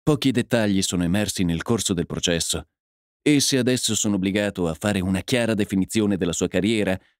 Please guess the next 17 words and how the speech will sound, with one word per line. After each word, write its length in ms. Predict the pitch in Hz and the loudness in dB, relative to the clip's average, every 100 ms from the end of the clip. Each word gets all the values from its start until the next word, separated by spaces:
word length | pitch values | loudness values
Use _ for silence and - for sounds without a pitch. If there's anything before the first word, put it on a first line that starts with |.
| _ _ | _ _
ciò 180 | - 165 | 0 2
è 100 | 143 | 2
dovuto 420 | 135 151 - 127 | 2 0 0 0
al 180 | - 139 | 0 0
deplorevole 580 | 120 135 123 131 143 123 | 0 0 0 0 0 0
comportamento 720 | 117 107 113 110 110 113 107 | 0 0 0 0 0 0 0
di 100 | 85 | -2
quei 200 | - 98 | -2 0
paladini 540 | 98 92 90 113 113 - - - | 2 0 2 0 0 -4 -16 -2
che 140 | 147 | 0
si 120 | 127 | 0
sono 220 | 131 143 | 0 0
sforzati 540 | 123 - 98 123 117 110 | 0 -2 0 0 0 0
di 120 | 95 | 0
riabilitarne 680 | 92 90 92 92 110 104 98 | 0 0 0 0 0 0 0
la 120 | 85 | 0
memoria 500 | 87 104 117 101 | 0 0 0 -2